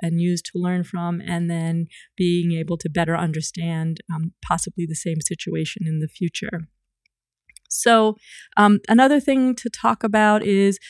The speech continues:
uh, explaining that there are unwritten rules. And so in my previous example, talking about,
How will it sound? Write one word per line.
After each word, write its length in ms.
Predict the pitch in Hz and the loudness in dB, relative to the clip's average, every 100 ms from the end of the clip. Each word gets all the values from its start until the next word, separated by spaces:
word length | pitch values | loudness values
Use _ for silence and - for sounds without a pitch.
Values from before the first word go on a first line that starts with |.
| - - - - | -20 -20 -6 0
uh, 140 | - | 0
explaining 680 | - 185 - - 208 208 220 | 0 -2 -4 0 4 6 6
that 160 | 202 185 | 4 2
there 200 | 185 180 | 2 2
are 80 | - | 4
unwritten 480 | 190 190 185 185 175 | 4 6 4 2 2
rules. 440 | 196 202 170 156 | 2 2 2 0
And 160 | 175 175 | -2 -2
so 180 | - 180 | 0 0
in 160 | 196 | 2
my 300 | 190 180 175 - | 2 2 -2 -4
previous 460 | - 381 330 240 - | -6 -4 -2 -2 -4
example, 600 | 180 180 175 170 180 180 | -6 -4 -4 -2 -4 -4
talking 440 | - 196 - 190 | -6 -8 -4 -2
about, 520 | 180 175 165 165 165 | 0 0 2 2 -2